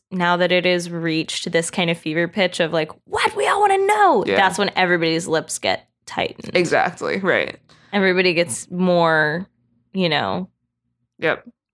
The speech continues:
Speaker 1: close-lipped about it.
Speaker 2: Exactly. And allegedly Tiffany Haddish has, like, done a bit similar to this in, like, local stand-up and stuff like that.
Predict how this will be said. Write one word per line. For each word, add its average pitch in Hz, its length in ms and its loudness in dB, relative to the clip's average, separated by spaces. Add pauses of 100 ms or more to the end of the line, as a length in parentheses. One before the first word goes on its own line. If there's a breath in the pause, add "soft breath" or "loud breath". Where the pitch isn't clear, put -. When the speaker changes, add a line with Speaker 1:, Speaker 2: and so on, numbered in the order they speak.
(260)
Speaker 1:
close-lipped 170 600 -2
about - 320 -6
it. 175 40 0
Speaker 2:
Exactly. 135 480 -2
And 208 140 0
allegedly 233 520 4
Tiffany 185 340 0
Haddish 175 320 0
has, 175 240 -2
like, 160 260 -4
done 156 520 -2 (180)
a 175 120 4
bit 160 460 0 (160)
similar 160 500 0
to 170 140 -2
this 170 560 -2 (180)
in, 151 560 -2 (300)
like, 143 320 -2
local 147 360 -2
stand-up 160 760 -2
and 202 180 0
stuff 208 240 0
like 214 220 0
that. 220 460 2